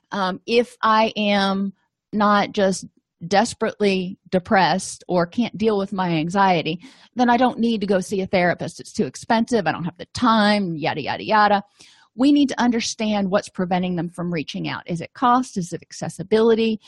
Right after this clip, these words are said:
Is it lack of knowledge? Is it lack of culturally responsive care? And then start addressing those things so we can put out prevention and early intervention activities, or whatever you wanna call it,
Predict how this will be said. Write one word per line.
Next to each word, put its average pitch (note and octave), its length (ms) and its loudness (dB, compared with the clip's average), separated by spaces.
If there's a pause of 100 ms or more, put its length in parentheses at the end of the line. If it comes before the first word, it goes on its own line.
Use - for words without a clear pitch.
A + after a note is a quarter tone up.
(320)
Is F3+ 180 0
it E3 100 -4
lack F3 260 -2
of - 140 -12
knowledge? G#3+ 480 2
Is F3 120 -8
it - 100 -14
lack F3+ 300 0
of E3+ 100 -10
culturally F#3+ 540 -4
responsive F#3 640 -2
care? C4 360 0 (760)
And A#3+ 180 4
then A#3+ 220 2
start A3 400 2
addressing G#3+ 540 0
those F3 280 -2
things E3 380 -4 (200)
so B3 200 2
we B3 160 0
can A3+ 260 -2 (220)
put B3+ 240 2
out B3 340 4 (480)
prevention A#3+ 680 0
and A3 200 -4
early G#3 280 -2
intervention F#3+ 1000 -2 (480)
activities, F3+ 640 -4
or D3+ 120 -4
whatever F3+ 260 -2
you E3 80 -2
wanna D3+ 140 0
call D3+ 220 0
it, D3 100 -6